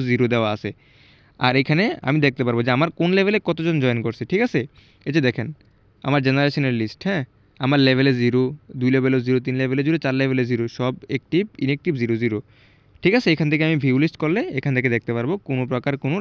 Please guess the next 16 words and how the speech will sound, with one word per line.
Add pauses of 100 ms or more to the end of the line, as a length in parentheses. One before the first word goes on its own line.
রেফার (480)
নাই,
generation (100)
member
not
founded
দেখাচ্ছে। (260)
ওকে? (640)
তো
এখানে
কিন্তু
আমাদের
কোনো (480)
রেফার
এই
পর্যন্ত